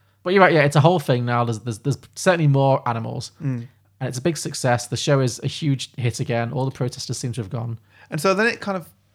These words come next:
Speaker 2: it goes into the song that started off the movie.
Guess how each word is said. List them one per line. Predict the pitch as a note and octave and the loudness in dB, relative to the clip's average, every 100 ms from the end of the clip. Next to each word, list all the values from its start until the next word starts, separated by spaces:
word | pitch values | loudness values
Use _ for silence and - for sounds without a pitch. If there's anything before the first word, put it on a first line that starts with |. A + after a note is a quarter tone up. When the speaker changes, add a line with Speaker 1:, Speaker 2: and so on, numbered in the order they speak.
| _ _ | _ _
Speaker 2:
it | F#3+ E3 | -8 -4
goes | D#3+ G#3 G3+ | 0 2 0
into | G3 | -6
the | E3+ | -6
song | D#3 E3 D#3 D3+ | -2 2 2 4
that | C3+ C#3 - | 2 0 -2
started | - D3+ D3 C3+ | 0 0 0 -4
off | B2+ | -6
the | B2+ | -6
movie. | B2 A#2 - | -6 -6 -12